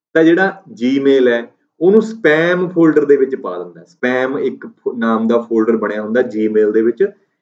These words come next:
ਜਿੱਥੇ ਉਹਨੂੰ ਲੱਗਦਾ ਹੈ ਵੀ ਇਹ malicious ਹੋ ਸਕਦੀ ਹੈ, but ਜ਼ਰੂਰੀ ਨਹੀਂ ਹੁੰਦਾ ਵੀ ਸਾਰੀਆਂ email ਨੇ ਜਿਹੜੀਆਂ ਉਹ spam ਹੁੰਦੀਆਂ ਨੇ।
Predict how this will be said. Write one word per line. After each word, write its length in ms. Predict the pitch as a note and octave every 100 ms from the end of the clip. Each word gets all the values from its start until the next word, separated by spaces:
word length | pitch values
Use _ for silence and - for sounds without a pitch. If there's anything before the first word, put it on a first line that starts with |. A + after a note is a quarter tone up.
| _
ਜਿੱਥੇ 300 | D3 D3 G#3
ਉਹਨੂੰ 320 | G#3+ G3 A#3 E3
ਲੱਗਦਾ 320 | A#2 C3+ F#3+
ਹੈ 60 |
ਵੀ 180 | G3 F#3
ਇਹ 100 | F3
malicious 460 | E3 E3 E3+ A3+ C#3+
ਹੋ 180 | A#2+ G2
ਸਕਦੀ 380 | G#2 F2+ E2+
ਹੈ, 60 | E2+ _ _ _ F3+
but 140 | F3+
ਜ਼ਰੂਰੀ 340 | D#3+ D#3+ E3 F#3+
ਨਹੀਂ 120 | F#3
ਹੁੰਦਾ 220 | E3+ E3+
ਵੀ 100 | E3
ਸਾਰੀਆਂ 420 | E3+ C3+ D3 E3+
email 500 | D3+ C#3 C#3 C3+ C3
ਨੇ 100 | B2+
ਜਿਹੜੀਆਂ 320 | C3 D3 E3 G3 - _ -
ਉਹ 80 | E3
spam 400 | E3 C#3 A2+ A2
ਹੁੰਦੀਆਂ 340 | G#2 F#2 F#2
ਨੇ। 140 | E2+